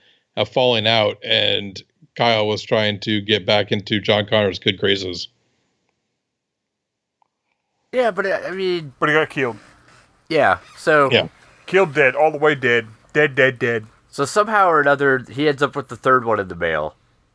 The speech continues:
Speaker 1: Yeah. No, brain scan makes it in front of him.
Speaker 2: Well, he smashes it.
Speaker 3: Trickster.
Speaker 2: And Trickster
Speaker 1: Yeah.
Speaker 2: says to, he's like, "Ah, fuck you, Trickster.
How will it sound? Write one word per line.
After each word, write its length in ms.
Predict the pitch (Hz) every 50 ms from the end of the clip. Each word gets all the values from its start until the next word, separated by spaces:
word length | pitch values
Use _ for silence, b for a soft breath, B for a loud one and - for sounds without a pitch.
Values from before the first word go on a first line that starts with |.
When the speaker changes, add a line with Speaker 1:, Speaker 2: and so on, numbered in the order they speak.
| _ _ _ _ _ _ _ _ _ _ _ -
Speaker 1:
Yeah. 220 | 127 123 104 85 - -
No, 220 | 151 190 214 175
brain 300 | 117 110 147 170 208 226
scan 420 | - - 196 175 170 143 127 120 120
makes 340 | 131 156 175 - - -
it 180 | 101 90 - _ -
in 100 | 113 104
front 220 | - 139 143 143
of 80 | 113 -
him. 220 | 95 87 85 85 80 _
Speaker 2:
Well, 140 | - - -
he 100 | 131 127
smashes 640 | - - - 135 147 147 151 143 - - 104 82 90
it. 160 | 87 82 - _ _ _ _ _ _ _ _ _ _ _ -
Speaker 3:
Trickster. 580 | - 208 208 196 - - - - 117 110 107 _ _ _ _ _ _ _ _ -
Speaker 2:
And 160 | 101 107 107 -
Trickster 400 | - 160 143 - - - 135 127
Speaker 1:
Yeah. 120 | 147 123
Speaker 2:
says 280 | 104 117 110 107 101 -
to, 220 | - 107 95 90 - _ _ _ _ _ _ _ _ _ _ _ -
he's 120 | 131 120
like, 140 | 127 120 - -
"Ah, 420 | 151 151 151 156 165 151 127 90
fuck 300 | - - - 160 - -
you, 120 | 175 170 143
Trickster. 600 | - - - 147 - - - 147 143 143 135